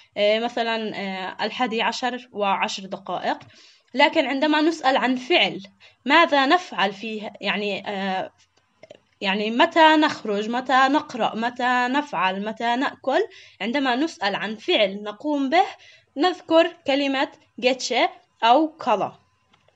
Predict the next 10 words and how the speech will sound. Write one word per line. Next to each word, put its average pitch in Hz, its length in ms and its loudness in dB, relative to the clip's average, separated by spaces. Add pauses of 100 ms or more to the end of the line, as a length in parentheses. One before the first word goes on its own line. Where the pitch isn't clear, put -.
(300)
يعني 262 220 2
هنا 254 380 0
الساعة 208 600 2
الحادي 247 360 -2
عشر 202 340 -2
وعشر 208 360 -2
دقائق 233 640 -2 (100)
فنقول 247 540 -2 (300)
on 285 260 2
biri 262 320 0